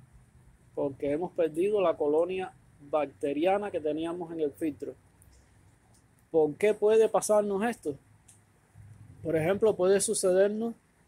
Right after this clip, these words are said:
algunas personas que no saben, cuando lavan el filtro,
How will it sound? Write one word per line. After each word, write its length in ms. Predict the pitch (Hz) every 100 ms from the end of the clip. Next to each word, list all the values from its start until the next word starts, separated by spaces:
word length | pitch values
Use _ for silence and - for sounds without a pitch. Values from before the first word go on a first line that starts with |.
| _ -
algunas 440 | 151 147 185 196
personas 460 | 196 175 196 214 202
que 360 | - 175 165 160
no 300 | 156 175 175
saben, 520 | - 185 196 220 247 _ - - - - _ _ -
cuando 400 | 165 156 151 151
lavan 380 | 175 196 196
el 120 | 180 156
filtro, 680 | - 226 208 233 220 214